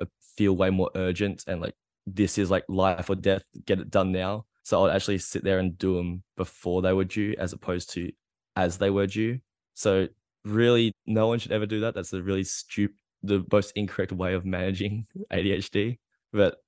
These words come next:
the opposite of that was my thesis for my master's degree, which I did not, like, make a stress about or number one priority. And I ended up finishing it five minutes before the deadline to submit it.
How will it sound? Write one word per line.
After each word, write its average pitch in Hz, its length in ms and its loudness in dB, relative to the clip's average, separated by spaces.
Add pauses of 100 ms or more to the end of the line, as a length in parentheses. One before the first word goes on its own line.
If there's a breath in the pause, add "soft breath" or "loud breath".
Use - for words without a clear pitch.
(120)
the 104 340 2 (300)
opposite 110 300 0
of 92 100 -2
that 95 200 0
was 92 440 -4 (120)
my 87 180 -4
thesis - 680 -4 (160)
for - 120 -6
my 95 80 0
master's 95 460 -4
degree, 110 300 -2
which 104 220 -6
I 92 100 0
did 85 160 -6
not, 92 200 -2 (220)
like, 95 240 2 (140)
make 101 280 2
a 95 300 2 (140)
stress - 400 0
about 107 340 0
or 92 300 -4
number 98 140 0
one 90 100 -2
priority. 101 380 0
And 92 120 -2
I 85 60 -2
ended 95 240 -2
up - 200 -2 (220)
finishing 110 460 2
it 107 240 2
five 98 400 0
minutes 95 240 -4
before 92 420 -2
the 92 140 -6
deadline 95 580 -2
to 92 120 -6
submit 92 320 -2
it. 117 100 2